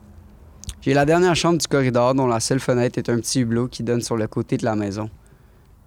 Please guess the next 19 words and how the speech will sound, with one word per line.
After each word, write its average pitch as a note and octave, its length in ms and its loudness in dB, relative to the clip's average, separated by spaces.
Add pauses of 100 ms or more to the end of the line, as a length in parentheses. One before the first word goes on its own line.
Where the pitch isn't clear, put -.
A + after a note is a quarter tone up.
(280)
Je - 140 -16
passe D#3 240 0
ma C#3 140 2
manche C3+ 240 0
pour C3+ 160 -4
essuyer C3 200 -2
la C3 120 2
poussière, B2 380 -2
puis B2+ 120 -8
je A2 80 -6
vois C3 140 0
une B2 80 0
fille B2 260 -4
sur B2 180 -4
son G#2+ 220 -6
bike A2+ 300 -2
qui A2 200 -6
regarde A2 440 -4
tout B2+ 120 -4